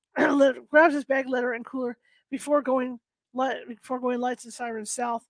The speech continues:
toward Coral Town to hunt for a murder weapon. I sit in my recliner, prop my foot on ice. Alex really thinks a bigger septic tank is gonna stop the commode from being a bidet. He won't even consider that a spirit could possibly be causing the chaos here.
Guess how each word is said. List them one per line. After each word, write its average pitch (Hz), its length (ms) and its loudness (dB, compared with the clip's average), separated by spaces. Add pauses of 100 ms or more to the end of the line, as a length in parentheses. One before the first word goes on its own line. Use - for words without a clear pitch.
(160)
toward 254 180 -12
Coral 262 300 2
Town 233 260 -8
to 226 80 -10
hunt 240 180 -12
for 226 140 -10
a 226 40 -6
murder 220 200 -8
weapon. 196 360 -12 (920)
I 269 80 -2
sit 330 240 -2
in 269 80 -10
my 285 100 0
recliner, 254 540 -4 (240)
prop 311 220 4
my 294 120 2
foot 262 180 -6
on 254 180 -4
ice. 220 360 -8 (380)
Alex 311 340 4
really 302 220 0
thinks - 380 -6 (180)
a 220 40 -20
bigger 277 200 -2
septic 254 380 -6
tank 240 240 -8 (400)
is 262 80 -8
gonna 269 200 -2
stop 269 300 -4
the - 80 -20
commode 247 380 -4
from 247 160 -12
being 240 160 -8
a - 20 -6
bidet. 226 460 -8 (640)
He 302 40 0
won't 349 220 6
even 311 160 0
consider 285 480 -2
that 240 120 0
a 240 40 -6
spirit 269 380 -4
could 233 120 -14
possibly 254 360 -4
be 226 100 -14
causing 240 340 -8
the 220 60 -8
chaos 254 400 -6
here. - 240 -14